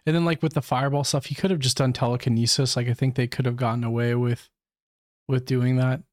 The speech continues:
Um, but I, I don't know. I, I agree with you. The, the fact that they individually designed each demon so there weren't, like, repeat demons was pretty awesome. So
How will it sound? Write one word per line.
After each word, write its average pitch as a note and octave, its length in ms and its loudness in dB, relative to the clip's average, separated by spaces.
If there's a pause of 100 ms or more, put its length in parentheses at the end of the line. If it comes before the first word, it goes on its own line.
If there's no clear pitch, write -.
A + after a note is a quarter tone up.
(120)
Um, B2 500 0
but B2 260 -2 (640)
I, C3+ 360 0
I - 20 0
don't B2+ 120 2
know. B2 80 2
I, D3 260 0
I D3 100 0
agree C3+ 220 2
with B2 140 -2
you. B2+ 180 0 (400)
The, C3+ 360 0
the C3 100 0
fact C3+ 360 -2
that C3 100 -4
they C3+ 240 2
individually B2+ 720 0
designed A#2+ 460 0
each A#2+ 220 -2
demon A#2 400 2
so B2 120 0
there A#2+ 120 2
weren't, A#2 200 0
like, A#2 180 -2
repeat A2+ 400 -2
demons A#2 420 0
was G#2+ 160 -2
pretty G2+ 280 -6
awesome. G#2+ 420 -6 (480)
So C3+ 240 -6